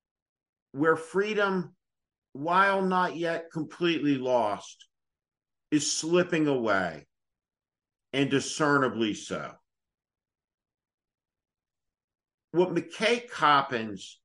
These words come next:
has done with Mitt Romney and his transparency and honesty is lay out a document about this moment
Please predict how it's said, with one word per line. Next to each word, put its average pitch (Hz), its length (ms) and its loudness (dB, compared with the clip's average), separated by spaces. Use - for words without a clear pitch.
has 123 240 -4
done 104 480 -2
with 175 340 4
Mitt 170 240 2
Romney 127 640 0
and 127 120 0
his 143 180 0
transparency 147 1300 0
and 117 220 -2
honesty 110 920 0
is 143 180 2
lay 180 360 4
out 165 400 4
a 131 220 -4
document 113 840 0
about 156 460 2
this 143 280 -2
moment 120 600 0